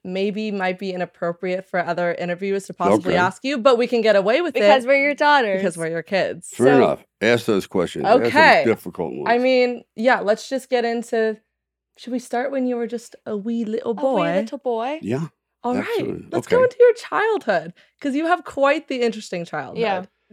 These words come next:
Speaker 3: Oh, if you could
Speaker 1: Yeah.
Speaker 3: describe yourself in three words growing up, what would it be?
Speaker 2: Seriously?
Speaker 3: Yeah.
Speaker 2: Okay. Um, loner.
Speaker 3: Mm-hmm.
Speaker 2: Uh,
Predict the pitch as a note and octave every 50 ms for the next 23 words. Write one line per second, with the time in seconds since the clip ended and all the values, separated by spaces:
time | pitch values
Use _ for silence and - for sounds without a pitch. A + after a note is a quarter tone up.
0 | G3+ _ - C4 B3+ B3 B3 B3+ C4+ C4 C#4 D4 - - A3+ G#3+ G#3 A3 A3+ A3
1 | A#3 A3 G#3+ A3 G#3 G3+ - G3+ G3+ G3 G3 F#3 F#3+ F#3 F#3+ F#3 - - - G3+
2 | F#3+ F#3 F#3 F#3 F3+ F3 F3 F3+ F#3 - G3 F3+ F3 F3 F3 - - F3+ E3+ D#3+
3 | - A3 _ _ _ _ _ _ _ _ _ _ _ _ _ _ _ - - -
4 | A2 A#2 C3+ D3+ D3+ - A#3+ B3+ A#3+ G3 - _ A3+ A3 G3 - A#2 - _ _
5 | _ _ - - F2+ - - F2+ F2 F2+ F#2+ G2+ A2 - _ _ - - _ _
6 | - _ _ _ _ _ _ _ _ - - F2 F#2+ G2 F#2+ F#2+ F#2+ F#2 F#2+ G2
7 | G2 G2 G2 G2 G2 F#2+ F#2+ G2 F#2 F2+ - - _ _ _ _ _ _ _ -
8 | _ _ _ - F#2 G2+ G2+ G2 G#2 A2+ C3+ D3 D3 - _ _ _ _ _ _
9 | _ _ - A3+ A3 A3 G3+ G#3 - _ - C2 E2 E2 D#2+ D#2+ E2 E2